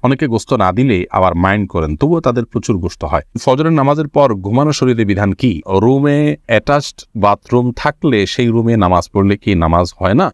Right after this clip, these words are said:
দোয়া কুনুত ছাড়া কি ভিতরের নামাজ হবে? পেঁয়াজ খেয়ে মসজিদে গেলে কি গুনাহ হবে? আর বিলম্ব না করে আপনাদের যে সমস্ত প্রশ্ন ইতিমধ্যে পেয়েছি সেগুলোর উত্তর দেওয়ার পর আমরা শুরু করছি। এমডি জাহিদুল ইসলাম জানতে চেয়েছেন, আকিকা না দেওয়া থাকলে কি কোরবানি দিতে পারে? আকিকার সাথে কোরবানির কোনো সম্পর্ক নেই, দুটো সম্পূর্ণ দুই ধরনের ইবাদত। আকিকা না থাকলেও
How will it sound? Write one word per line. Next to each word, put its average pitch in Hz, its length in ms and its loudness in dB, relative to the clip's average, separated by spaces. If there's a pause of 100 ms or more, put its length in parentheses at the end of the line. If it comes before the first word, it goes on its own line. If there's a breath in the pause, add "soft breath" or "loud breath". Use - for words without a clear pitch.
দোয়া 113 220 2
কুনুত 131 360 -2
ছাড়া 127 320 -2
কি 123 200 -2
ভিতরের 98 320 -2
নামাজ 107 320 0
হবে? 127 280 0 (120)
পেঁয়াজ 143 320 0
খেয়ে 160 180 0
মসজিদে 139 360 0
গেলে 131 160 0
কি 139 80 -2
গুনাহ 131 280 2
হবে? 202 180 0 (100)
আর 101 140 2
বিলম্ব 90 320 0
না 82 160 0
করে 127 240 -2
আপনাদের 85 260 -2
যে 76 80 -2
সমস্ত - 320 -8
প্রশ্ন 117 320 -2
ইতিমধ্যে 104 380 -2
পেয়েছি 104 320 0
সেগুলোর 87 340 0
উত্তর 120 260 -4
দেওয়ার 87 200 0
পর 73 180 -2
আমরা 71 240 -4
শুরু 107 220 -2
করছি। - 320 -12 (100)
এমডি 120 180 0
জাহিদুল 123 280 -2
ইসলাম 160 220 0
জানতে 151 220 0
চেয়েছেন, 127 280 0
আকিকা 120 320 0
না 117 140 2
দেওয়া 123 200 2
থাকলে 135 260 -4
কি 131 100 -6
কোরবানি 95 320 0
দিতে 104 180 0
পারে? 151 240 0 (120)
আকিকার - 280 -6
সাথে 156 180 -2
কোরবানির 110 300 0
কোনো 131 140 0
সম্পর্ক 143 340 -2
নেই, 147 80 -2
দুটো 110 160 -2
সম্পূর্ণ 104 400 0
দুই 95 120 2
ধরনের 127 240 2
ইবাদত। 175 320 0
আকিকা 127 280 0
না 98 80 2
থাকলেও 120 340 -2